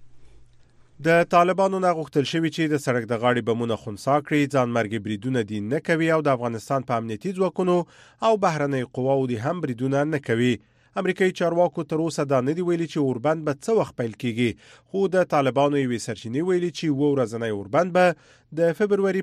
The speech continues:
په دوه ویشتمه پیل شي او د سولې موافقه به د همدې میاشتې په نهه ویشتمه نیټه په دې شرط لاسلیک شي چې طالبان جنګ ونه کړي. د طالبانو یوې سرچینې ویلي چې د امریکا او طالبانو ترمنځ د سولې د موافقې د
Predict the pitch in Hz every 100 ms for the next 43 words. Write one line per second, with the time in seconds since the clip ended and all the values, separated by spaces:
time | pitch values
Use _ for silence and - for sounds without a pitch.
0 | 185 143 123 113 - 147 123 104 147 196
1 | - 196 185 143 127 - 156 131 110 -
2 | - 180 208 196 190 - _ 170 160 170
3 | 180 247 220 170 - 139 139 117 113 107
4 | - 120 113 107 160 175 147 123 202 208
5 | - 165 131 117 117 - 208 - 208 208
6 | 202 185 _ _ - 123 113 131 180 165
7 | 185 185 - 160 147 127 - 131 131 123
8 | _ _ _ _ - 190 185 170 165 170
9 | 170 165 151 160 - 160 165 151 156 156
10 | 165 156 147 135 131 139 131 127 113 139
11 | 185 170 170 170 160 143 120 151 156 143
12 | 127 113 127 - 147 143